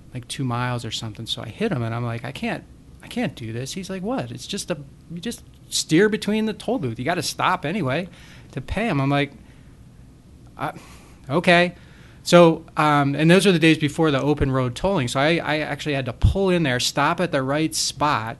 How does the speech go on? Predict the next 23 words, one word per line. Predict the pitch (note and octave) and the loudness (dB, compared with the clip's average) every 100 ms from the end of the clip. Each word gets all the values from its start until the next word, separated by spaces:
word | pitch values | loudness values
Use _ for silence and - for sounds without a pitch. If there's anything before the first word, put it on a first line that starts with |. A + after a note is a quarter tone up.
| - | -14
hand | - D#3 E3+ | -4 0 0
the | C#3 | 0
money | C3+ D#3+ F3+ B2+ A#2 | 2 2 2 0 -2
out | A#2 A2+ A#2 | -4 -6 -6
to | - A#2+ | -8 -8
the | A#2 | -8
toll | - F3+ G3 | -6 -4 -4
taker, | - A2 G#2 C3 A#2 | -6 -10 -10 -10 -10
and, | A#2+ - - - | -10 -14 -20 -10
and | C#3 B2+ | -6 0
get | D3 C#3+ | 2 2
a | |
receipt, | B2 A#2+ - - - - | 0 -2 -4 -8 -10 -14
<laughs> | D3+ - | -14 -4
receipt | F3+ - G3+ F3 - | 0 0 2 0 4
back. | C#3+ C#3 A2 - - - - - - - | 6 8 6 0 -14 -16 -16 -18 -18 -14
So | - A#3 | 6 8
it | |
was | A#3+ | 8
very | E3+ G3 G#3+ E3 C3+ C3+ - | 6 6 8 6 4 0 -6
scary. | - - C3+ G2+ - - - | -4 2 2 0 -8 -20 -12
It | C#3 | -6
was | C3 C3 | -4 -6